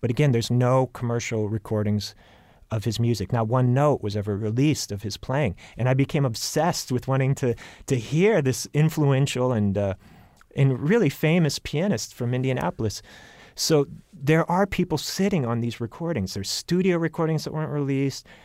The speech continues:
One of the most fantastic bits of information I've heard is that, uh, Groundhog backed the poet Mari Evans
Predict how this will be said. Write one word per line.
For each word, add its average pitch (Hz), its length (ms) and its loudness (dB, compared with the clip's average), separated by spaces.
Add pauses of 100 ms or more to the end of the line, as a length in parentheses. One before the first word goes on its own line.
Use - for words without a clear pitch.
(500)
One 180 180 4
of 185 40 8
the 175 60 6
most 160 180 2
fantastic 143 760 -2
bits 117 200 -2
of 110 100 -2
information 107 500 -2
I've 107 120 -6
heard 110 200 -2
is 104 140 -6
that, 113 280 -2
uh, 104 160 0
Groundhog 117 580 -2
backed 113 500 -4
the 113 60 -6
poet 113 380 -2
Mari 120 440 -2
Evans 117 520 -4